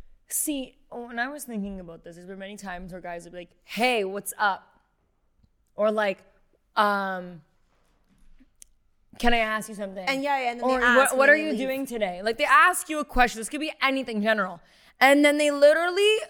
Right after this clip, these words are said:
Speaker 1: go to outer space for five hours and then come back.
Speaker 2: Yeah.
Speaker 1: And then you're like, "What, what just happened? You texted me. Why, why, where did you go?"
Speaker 2: Yeah, I haven't really
Speaker 1: That
Speaker 2: experienced that.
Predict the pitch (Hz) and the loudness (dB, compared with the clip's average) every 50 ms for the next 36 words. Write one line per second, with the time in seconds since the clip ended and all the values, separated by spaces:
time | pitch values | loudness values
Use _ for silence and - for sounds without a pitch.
0 | - - - 254 254 233 285 302 320 330 302 285 302 302 302 311 - - - 285 | -14 -12 -6 -4 2 4 6 8 8 8 8 6 6 4 2 -2 -6 -6 -4 -2
1 | 277 294 302 - 302 302 285 - 269 226 233 220 220 214 214 214 220 233 254 294 | -2 -2 -4 -6 -10 -10 -6 -2 0 0 0 2 2 0 0 0 0 0 0 -2
2 | 269 240 - 233 247 254 262 262 254 - 240 240 220 220 226 226 214 202 226 262 | -2 -2 0 0 0 0 -2 -4 -8 -10 -10 -10 -6 -4 -4 -2 -2 -2 -4 -8
3 | - - 214 208 202 190 185 175 175 - - - 269 285 294 302 302 311 302 302 | -8 -4 0 2 4 4 4 4 0 -2 2 4 6 6 6 6 4 4 2 2
4 | 294 269 247 240 233 190 - - 233 240 254 269 285 302 - - - 262 254 254 | 2 2 -2 -4 -6 -8 -8 -8 -4 2 6 6 8 6 6 2 -4 -6 0 4
5 | 262 277 311 - 262 240 247 285 311 - - 262 262 262 254 240 226 220 226 233 | 6 6 6 4 2 -2 -4 -4 -4 -2 0 2 2 2 2 -2 -4 -4 -4 -4
6 | - - 262 277 277 - - 302 277 240 247 262 247 220 196 - _ _ _ _ | -4 -4 -4 -4 -4 -4 -4 -4 -4 -4 -4 -6 -8 -8 -10 -12 _ _ _ _
7 | _ _ _ _ - 208 214 226 240 247 262 262 - - 240 233 233 233 233 247 | _ _ _ _ -6 2 4 6 6 6 6 2 -2 -6 -4 0 2 4 4 2
8 | 254 - - 233 233 226 233 233 240 254 269 269 277 220 247 254 254 220 190 185 | 2 -2 -8 -10 -10 -8 -6 2 4 6 6 6 4 0 0 4 4 4 4 2
9 | 170 - - 226 269 262 262 247 - 269 302 311 359 330 311 302 240 254 277 320 | -2 -6 2 4 6 6 6 6 4 2 0 -2 -2 -2 0 2 4 6 6 6
10 | 349 220 214 220 220 - - 202 180 170 160 143 - | 4 2 -2 -4 -4 -6 -2 -2 0 0 0 -4 -8